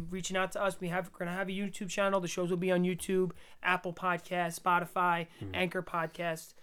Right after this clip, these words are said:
Speaker 1: Um, we have a Twitter account. We're in the process of creating a Patreon account as well for our listeners to help us out and give us some,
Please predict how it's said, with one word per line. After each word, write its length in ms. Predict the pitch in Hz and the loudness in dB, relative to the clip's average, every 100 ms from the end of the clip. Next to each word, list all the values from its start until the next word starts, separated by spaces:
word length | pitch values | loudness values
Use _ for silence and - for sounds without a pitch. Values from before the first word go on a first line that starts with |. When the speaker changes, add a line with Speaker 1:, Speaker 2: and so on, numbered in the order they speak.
| - _ | -20 _
Speaker 1:
Um, 300 | 170 165 156 | -4 -4 -2
we 100 | 151 165 | -2 -4
have 80 | |
a 40 | 151 | -2
Twitter 260 | - 220 | 2 4
account. 360 | 208 208 202 202 - - - - - - _ - | 4 4 2 2 -4 -20 -20 -20 -20 -20 _ -6
We're 180 | 190 202 | 2 4
in 100 | 208 | 4
the 60 | |
process 480 | 202 208 196 196 196 | 4 6 6 4 -6
of 380 | 196 190 165 160 | -2 -2 -2 -6
creating 580 | - 196 190 190 190 185 | -6 0 0 2 0 -2
a 140 | - 160 | -4 -4
Patreon 520 | - 208 - 208 196 | -2 -2 0 0 0
account 300 | 185 196 180 | 0 -4 -4
as 100 | 156 | -2
well 300 | 180 185 180 - - - | 0 0 -2 -10 -20 -10
for 120 | - 180 | 2 2
our 60 | |
listeners 520 | 175 185 190 185 180 - | 4 0 -2 -2 -2 -4
to 240 | 170 147 - - - - - | -6 -6 -12 -20 -20 -20 -2
help 260 | 202 208 | 2 4
us 240 | 202 208 214 | 4 2 2
out 280 | 196 190 - - - - - | 0 0 -6 -12 -12 -12 -10
and 420 | - 170 165 160 156 - - - - - - - - - - - - | -4 -2 -2 -4 -8 -12 -14 -14 -14 -14 -12 -14 -14 -14 -14 -14 -6
give 200 | 175 196 | 0 2
us 180 | 190 180 | 4 2
some, 500 | - 196 185 180 175 | 0 0 0 -2 -6